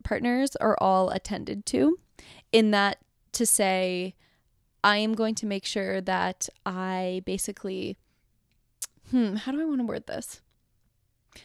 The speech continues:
An intention would be more in making sure that I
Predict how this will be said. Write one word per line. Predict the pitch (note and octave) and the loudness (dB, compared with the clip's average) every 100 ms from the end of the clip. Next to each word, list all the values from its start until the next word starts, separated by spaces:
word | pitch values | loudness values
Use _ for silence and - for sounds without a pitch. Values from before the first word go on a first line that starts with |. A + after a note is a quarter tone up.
| - - | -10 0
An | C#4 | 2
intention | C#4 - C4+ D4 G4+ G4+ | 2 0 -4 -2 -4 0
would | E4+ A#3+ | 0 0
be | A#3 A3 | -2 0
more | G#3 G3+ G3 G3+ G3+ G3 - _ _ _ - | -2 0 0 0 0 -4 -8 _ _ _ -2
in | A#3 A3 G#3+ G#3+ G#3+ - - _ _ - | 0 2 -2 -4 -6 -10 -20 _ _ 0
making | A#3 D#4 E4 | 0 2 -2
sure | - C4 A#3+ A3+ | 0 0 2 0
that | G#3 G3+ | -2 -2
I | G3+ G#3 | -2 -4